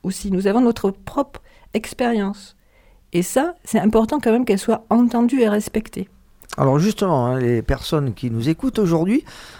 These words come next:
Speaker 2: en ce moment même, euh, si elles veulent, euh, rejoindre votre association, si elles veulent en savoir plus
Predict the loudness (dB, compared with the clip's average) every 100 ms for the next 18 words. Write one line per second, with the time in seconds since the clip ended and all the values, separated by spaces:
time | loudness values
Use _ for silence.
0 | -14 -6 -4 -2 0 2 2 2 2 0
1 | 2 0 -2 -12 -20 -20 -20 -6 -4 -4
2 | -2 4 6 6 4 4 6 4 4 2
3 | 0 2 2 4 2 0 -2 0 0 0
4 | -2 0 -2 0 0 2 2 2 4 2
5 | 0 -2 -2 4 4 4 0 0 0 2
6 | 2 2 0 0 0 0 -6